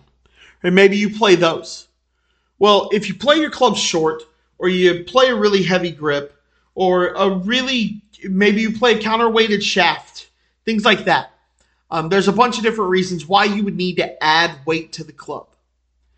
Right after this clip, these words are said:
Now, how do we add weight to a club currently? Most of the time what we do is we add a, a, what's called a tip weight, a brass, maybe even a lead tip weight to the bottom of the shaft.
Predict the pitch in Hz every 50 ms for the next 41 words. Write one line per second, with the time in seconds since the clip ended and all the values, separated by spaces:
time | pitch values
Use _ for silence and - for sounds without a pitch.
0 | _ _ _ _ _ _ _ _ - 214 208 208 208 240 254 254 247 254 240 208
1 | 202 208 202 190 202 196 196 196 190 196 175 - - 165 160 160 160 - 175 151
2 | 143 135 - - _ _ _ _ _ _ _ _ _ _ _ _ _ _ _ _
3 | _ _ _ _ - 151 147 156 160 175 214 247 - - - 339 269 220 202 175
4 | - - 165 151 143 143 147 143 139 - 147 147 135 135 135 139 139 147 202 -
5 | _ _ _ _ _ _ _ _ - 175 170 165 175 190 190 190 190 190 190 180
6 | 175 165 - - _ _ _ _ - - 165 165 139 196 208 208 202 185 - -
7 | 226 208 185 180 180 - - 233 226 233 - - 165 143 135 131 139 135 135 160
8 | 170 170 175 175 185 185 - - - - _ _ _ _ _ _ _ _ - 160
9 | 170 170 175 180 180 180 165 170 170 160 156 156 160 160 165 170 156 - - -
10 | - 269 226 208 208 196 185 170 165 165 - _ _ _ _ _ - - 208 180
11 | 175 160 135 160 170 170 165 170 165 160 156 151 139 - - 165 143 117 - -
12 | _ _ _